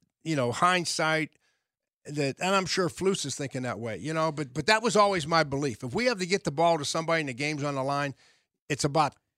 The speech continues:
players, not plays. Get the ball to the best players we have to give 'em a chance to make a play.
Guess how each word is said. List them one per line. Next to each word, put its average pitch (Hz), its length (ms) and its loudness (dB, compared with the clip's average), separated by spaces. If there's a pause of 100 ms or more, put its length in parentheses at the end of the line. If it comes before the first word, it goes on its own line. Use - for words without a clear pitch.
(200)
players, 147 540 2
not 160 260 2
plays. 123 340 -6
Get 214 300 2
the 160 80 -4
ball 196 640 4
to - 180 -4
the 127 100 -2
best 170 440 0
players 160 480 0
we 143 160 -2
have 131 420 2
to 135 80 -10
give 151 180 -4
'em 147 60 -6
a 143 60 -4
chance 139 300 -6
to - 100 -8
make 123 200 -6
a - 40 -10
play. 196 380 0